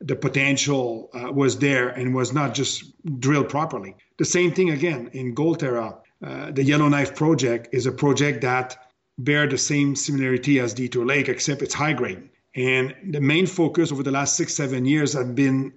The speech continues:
almost in the wrong place. Uh, Yellowknife produced thirteen million ounces of gold over five kilometers of strike length between the Giant and the Kalm mine.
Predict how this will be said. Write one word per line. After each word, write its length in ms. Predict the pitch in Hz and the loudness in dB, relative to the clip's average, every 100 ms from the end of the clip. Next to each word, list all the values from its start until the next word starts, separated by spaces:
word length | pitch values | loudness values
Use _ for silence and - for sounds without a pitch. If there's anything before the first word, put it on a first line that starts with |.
| _ - | _ 0
almost 340 | 151 156 151 | 2 4 2
in 80 | 135 | 0
the 80 | 120 | 2
wrong 260 | 135 135 | 2 0
place. 440 | 117 101 101 - - _ - | -2 -10 -10 -14 -16 _ -14
Uh, 500 | 62 60 60 62 62 - _ - - _ _ - | -10 -6 -6 -6 -6 -10 _ -20 -20 _ _ 0
Yellowknife 600 | 135 170 170 160 156 - | 2 4 4 4 2 0
produced 540 | 139 113 139 - - _ - | 0 4 2 2 -10 _ -2
thirteen 420 | 170 165 165 165 | 2 2 2 2
million 280 | 147 139 131 | 4 2 2
ounces 400 | 131 135 - 127 | 0 0 -2 -4
of 180 | 123 110 | -4 -2
gold 460 | 139 117 117 127 - | 0 2 0 -4 -2
over 280 | 131 123 127 | -2 2 0
five 380 | - 143 143 - | 2 0 0 0
kilometers 640 | 135 123 127 123 127 127 | 2 2 2 4 4 4
of 80 | 120 | 0
strike 340 | - 120 117 | -2 -2 -2
length 320 | 107 104 - - - | -6 -10 -14 -20 -4
between 300 | 160 127 151 | -2 2 4
the 100 | 131 | 4
Giant 400 | 120 131 131 131 | 2 2 2 2
and 100 | 123 | 0
the 60 | 120 | -2
Kalm 340 | 120 123 117 | -4 -4 -2
mine. 280 | 110 104 | -4 -8